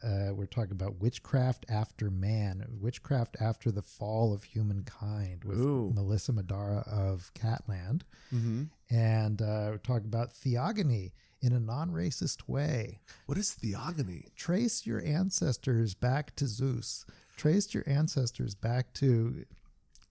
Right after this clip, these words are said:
Speaker 1: any of the gods or goddesses back there. And, uh, people are doing this now, and they're, and they're all coming from these, these gods. And then half the time they're saying, "And that's why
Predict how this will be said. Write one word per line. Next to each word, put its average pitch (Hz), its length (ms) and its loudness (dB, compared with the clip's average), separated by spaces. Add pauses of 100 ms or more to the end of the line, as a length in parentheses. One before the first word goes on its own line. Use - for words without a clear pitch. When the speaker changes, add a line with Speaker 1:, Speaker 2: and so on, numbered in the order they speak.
(180)
Speaker 1:
any 160 260 2
of 139 120 0
the 127 80 -4
gods 117 420 -2
or 101 60 -8
goddesses 104 580 -4
back 101 340 -8
there. 101 140 -4 (320)
And, 123 340 4
uh, 117 280 2 (180)
people 160 280 -4
are 196 60 -6
doing 147 320 2
this 143 220 2
now, 117 260 6
and 110 140 4
they're, 110 280 2
and 110 140 2
they're 110 100 0
all 123 160 4
coming 147 360 4
from 120 300 0
these, 107 520 -2 (560)
these 110 220 -2
gods. 143 600 4 (440)
And 117 180 4
then 120 360 4
half 139 280 0
the 151 60 -6
time 127 260 0
they're 113 120 4
saying, 120 280 4
"And 113 140 0
that's 135 320 0
why 131 460 0